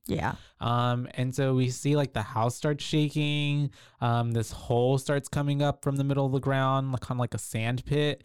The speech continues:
Speaker 1: Yeah.
Speaker 2: Um,
Speaker 1: And this creature comes out of it, which is, like, we get to see the Apeth again.
Speaker 2: Yeah.
Speaker 1: And, but this time really up close and personal.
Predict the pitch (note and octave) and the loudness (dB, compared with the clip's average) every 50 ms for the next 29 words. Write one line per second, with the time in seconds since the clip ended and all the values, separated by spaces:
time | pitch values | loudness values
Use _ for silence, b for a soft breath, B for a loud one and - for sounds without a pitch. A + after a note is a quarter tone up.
0 | b b - F#3+ F3 E3 D3+ D#3 F3 - - - A#2 B2 B2 B2 A#2+ B2 - F3+ | b b -4 -2 0 0 0 -2 -2 -6 -4 -2 0 2 2 2 2 2 2 2
1 | E3+ E3 E3 - - - - - F3+ F3 - - F3+ D3+ D#3 D#3+ - - - - | 2 0 0 -2 -6 -10 -4 -2 -2 -2 0 -2 -2 0 0 0 -2 -4 -4 -4
2 | - D#3+ E3 E3 E3 D#3 D#3 D3+ D3+ D#3+ D#3+ D#3 D#3+ - E3+ F#3+ F3 - - F3 | -2 -2 0 0 0 0 0 0 0 0 0 -2 -2 0 0 -2 -2 0 0 -2
3 | F3 - - - - - - - E3+ E3+ F3+ - - - - - F3 F#3+ E3+ - | -2 -2 -4 -8 -12 -8 -4 -2 -2 -2 -2 -4 -6 -8 -4 -2 0 0 0 0
4 | E3+ - - E3 - - E3+ D3+ D3+ D3+ D3+ D3+ - - - E3+ D3+ - - - | -2 -2 -2 -4 -2 0 0 0 0 0 0 0 0 0 0 0 -2 -2 -6 -6
5 | - F#3 E3 F3 E3+ D#3 C#3+ - - F3 - - C3+ B2+ A#2+ A2 G#2 G2 G#2 A2+ | -6 -6 -4 0 0 0 0 0 0 -2 -2 0 0 0 0 0 -4 -6 -12 -16
6 | B B B - - F3+ F#3+ F#3 F3 D#3+ - - G3+ F3 - G#3+ G#3 - - G3 | B B B -4 -2 0 0 2 0 -2 -2 -2 -2 0 2 2 0 2 2 0
7 | E3+ D#3+ E3+ F3 E3+ D#3+ D3 - - F3 - - - E3 D3+ D3+ - D#3+ D#3 - | 2 2 2 2 4 2 2 2 0 -2 -2 0 0 0 0 2 0 0 0 0
8 | - D#3 D3+ - - C3+ A2+ A2+ D3 D#3+ | 0 0 0 0 0 -2 0 0 0 -2